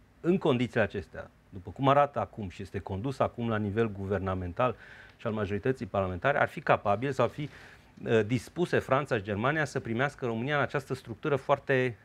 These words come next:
intimă, foarte, uh, profundă. Deci e, există posibilitatea unei reoccidentalizări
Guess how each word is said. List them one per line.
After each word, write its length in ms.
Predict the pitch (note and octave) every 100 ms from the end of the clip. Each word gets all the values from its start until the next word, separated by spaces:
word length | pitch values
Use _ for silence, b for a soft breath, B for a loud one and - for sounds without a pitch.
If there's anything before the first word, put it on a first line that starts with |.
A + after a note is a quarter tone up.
| -
intimă, 480 | D3+ C3+ A2+ G#2 F#2+
foarte, 400 | B2+ A#2 A#2+ G#2+ - -
uh, 80 | A2+ G#2
profundă. 480 | A2+ G#2+ A#2 F#2+ F2+
Deci 300 | A2+ - C3
e, 120 | G#3 - _ -
există 280 | - D#3 -
posibilitatea 800 | G#3 G3 - C3+ A#2+ A2+ D#3+ D#3+
unei 360 | D#3+ D#3 C#3+ A#2
reoccidentalizări 1160 | C3 G3 F3+ - C3+ C#3 C3+ C3 A#2 B2+ B2+